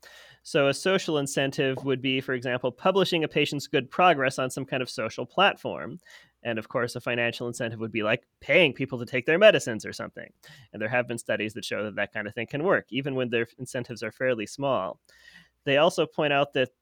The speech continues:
lottery systems can incorporate another concept called r-, regret aversion.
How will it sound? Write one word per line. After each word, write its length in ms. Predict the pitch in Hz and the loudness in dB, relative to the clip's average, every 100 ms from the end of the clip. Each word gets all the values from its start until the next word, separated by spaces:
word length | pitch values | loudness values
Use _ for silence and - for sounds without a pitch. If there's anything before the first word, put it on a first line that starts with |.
| - | -8
lottery 560 | 127 135 151 190 147 113 | -2 4 6 8 6 4
systems 640 | - 110 - 92 107 - | 0 -6 -6 -8 -8 -8
can 160 | - 120 | -6 -6
incorporate 560 | 117 143 131 127 120 | -4 -4 -2 0 0
another 320 | 127 151 180 | 2 2 2
concept 460 | 131 139 123 131 110 | 0 -2 -2 -4 -4
called 220 | 143 117 | -2 -2
r-, 200 | 110 113 - _ 107 | -4 -10 -14 _ -12
regret 640 | 110 127 117 127 151 - - | -6 -6 -4 2 2 2 -8
aversion. 760 | 127 113 107 92 80 78 165 | -6 -4 -4 -6 -12 -14 -18